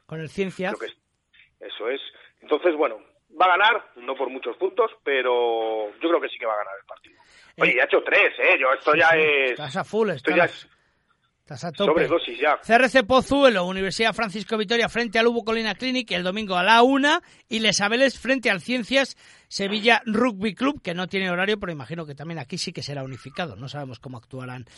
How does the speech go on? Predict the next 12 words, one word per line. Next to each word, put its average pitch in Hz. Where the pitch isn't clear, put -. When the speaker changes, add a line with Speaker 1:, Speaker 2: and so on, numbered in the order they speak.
Speaker 1:
Eh... 180
y 185
el 175
Ciencias 196
le 196
seguimos 190
dando 185
como 170
favorito, 156
¿no, 196
Víctor 190
José? 233